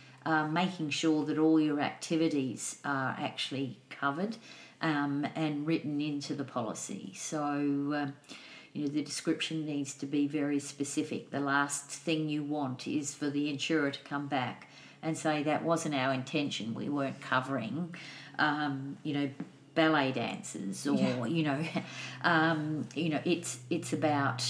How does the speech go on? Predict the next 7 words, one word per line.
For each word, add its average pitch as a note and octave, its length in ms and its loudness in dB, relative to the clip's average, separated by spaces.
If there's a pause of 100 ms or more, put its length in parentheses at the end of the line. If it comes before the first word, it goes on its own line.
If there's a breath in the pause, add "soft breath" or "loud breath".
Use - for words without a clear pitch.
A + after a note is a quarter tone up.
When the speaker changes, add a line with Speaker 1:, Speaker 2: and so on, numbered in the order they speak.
(260)
Speaker 1:
um, C3+ 480 -2 (1000 loud breath)
making E3 540 2
sure C3+ 400 2
that B2 280 -4
the, C#3 360 2 (100)
um, C#3+ 300 -4
insurer C#3+ 640 0